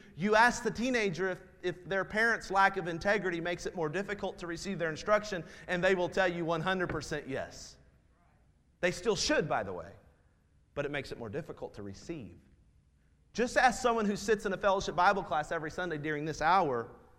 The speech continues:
if it's hard sometimes receiving instruction from a class member who is offering perspective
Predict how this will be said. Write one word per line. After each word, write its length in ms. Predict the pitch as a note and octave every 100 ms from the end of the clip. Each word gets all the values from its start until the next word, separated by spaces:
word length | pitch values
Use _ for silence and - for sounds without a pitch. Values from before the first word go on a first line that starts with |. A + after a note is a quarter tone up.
| _ _ _ _ _ _
if 120 | D3
it's 160 | E3 D#3+
hard 300 | G#3 C4+ A#3+
sometimes 520 | A#3 G3+ G3 F#3+ F3+
receiving 340 | F3 E3+ G3+ F3+
instruction 500 | D#3+ - G3+ G3+ D#3+
from 180 | E3+
a 60 | D3
class 440 | - F3 F#3+ G3
member 480 | E3 D#3 D#3 D#3 D#3 - - _ -
who 120 | F3+
is 100 | E3+
offering 420 | F3 G3 F#3+ F3
perspective 800 | - D#3+ - G3+ G3+ G3 D3 D3